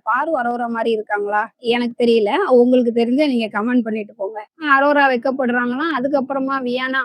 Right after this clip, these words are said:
ஆச்சரியமா எப்படி இருக்கிறதுன்னு நடிச்சு காட்டுறாங்க. And கடைசியா திவாகர் மறுபடியும் வந்து அ, விதவிதமா சிரிக்கிறேன்ற பேர்ல நல்ல கூச்சல் போட்டு கத்துறாரு. கத்தும்போது, "நீங்க சிரிக்கிறீங்களா, அழுகுறீங்களானே தெரியல" அப்படின்னு சொல்லிட்டு, அங்கேயும் கலாய்ச்சு,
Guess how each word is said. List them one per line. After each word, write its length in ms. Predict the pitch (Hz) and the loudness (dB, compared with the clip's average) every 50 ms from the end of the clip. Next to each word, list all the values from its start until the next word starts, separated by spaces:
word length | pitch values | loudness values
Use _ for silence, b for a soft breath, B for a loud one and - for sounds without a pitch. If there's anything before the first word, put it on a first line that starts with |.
| 180 - | -6 -10
ஆச்சரியமா 580 | 403 254 - _ - 302 277 269 269 269 269 262 | -14 -18 -18 _ -8 -4 -4 -4 -4 -4 -6 -8
எப்படி 260 | 254 240 220 220 240 247 | -8 -6 -4 -2 0 0
இருக்கிறதுன்னு 520 | 240 240 226 247 233 240 240 240 240 240 233 | 0 0 -2 -2 -2 -2 -2 -2 -2 -2 -2
நடிச்சு 280 | 226 220 220 226 - 226 | -4 -4 -6 -10 -14 -10
காட்டுறாங்க. 440 | - 226 214 220 - 214 226 269 370 403 | -10 -10 -10 -8 -12 -12 -10 -8 -8 -6
And 180 | 330 277 254 240 233 _ | -4 -4 -4 -6 -4 _
கடைசியா 600 | 220 208 208 262 302 320 302 - 269 269 320 381 - - | -4 -2 0 0 0 0 -2 -4 -4 -2 0 0 0 -2
திவாகர் 460 | 269 247 254 269 285 277 285 311 277 | -2 0 2 2 4 4 4 2 2
மறுபடியும் 520 | 233 226 233 277 269 294 277 294 311 330 311 | 0 0 0 0 2 2 2 2 2 2 0
வந்து 280 | 269 254 254 285 427 480 _ _ _ _ _ _ _ - | 2 2 2 2 0 -4 _ _ _ _ _ _ _ -10
அ, 40 | 214 214 208 208 | -6 -6 -4 0
விதவிதமா 540 | 233 285 302 330 320 320 294 285 277 302 320 | 2 4 4 6 4 6 4 6 6 4 4
சிரிக்கிறேன்ற 640 | 302 - 262 262 277 254 269 254 254 262 247 240 233 | 2 2 2 2 2 2 2 2 2 0 0 -2 -2
பேர்ல 320 | 226 240 233 233 247 277 359 403 381 330 269 202 202 196 | -2 -2 -4 -2 -2 0 0 0 0 0 -2 -2 -2 -4
நல்ல 260 | 208 220 254 294 320 339 302 _ | -4 -2 0 0 0 0 -2 _
கூச்சல் 540 | - 254 277 320 339 - - - 294 269 | -2 0 2 2 0 -2 -2 -2 -2 -2
போட்டு 240 | 240 247 262 285 311 | 0 -2 -2 -2 -4
கத்துறாரு. 580 | 302 - 226 220 _ _ 285 262 233 240 247 302 320 | -2 -4 -4 -6 _ _ -4 -2 -2 -2 -2 -4 -4
கத்தும்போது, 540 | - 370 - _ - 320 302 285 277 302 339 | -4 -6 -6 _ 0 2 4 4 4 4 4
"நீங்க 220 | 302 277 254 240 | 4 4 2 -2
சிரிக்கிறீங்களா, 640 | 233 - 254 269 311 311 311 311 294 285 302 311 320 302 | -2 -2 -2 0 2 2 4 4 4 2 2 0 0 0
அழுகுறீங்களானே 760 | - 202 233 277 294 320 311 302 285 277 269 269 269 277 302 294 _ | -2 0 0 2 2 2 2 2 2 2 2 0 0 -2 -4 -4 _
தெரியல" 360 | - 214 233 262 269 247 254 254 247 | -4 -2 0 0 0 2 2 0 0
அப்படின்னு 400 | 233 220 214 226 220 226 233 226 | 0 -2 -2 -2 -2 0 0 -2
சொல்லிட்டு, 520 | 226 - 185 196 196 208 208 233 - 403 427 370 - - _ _ _ _ _ _ _ _ _ | -4 -6 -8 -4 -2 -2 -4 -4 -4 -4 -4 -4 -4 -6 _ _ _ _ _ _ _ _ _
அங்கேயும் 420 | 247 311 339 339 330 330 370 392 | 2 2 4 4 4 4 4 2
கலாய்ச்சு, 580 | _ 262 247 254 277 277 277 254 - - 330 370 | _ -2 0 2 2 2 2 0 -2 -4 -4 0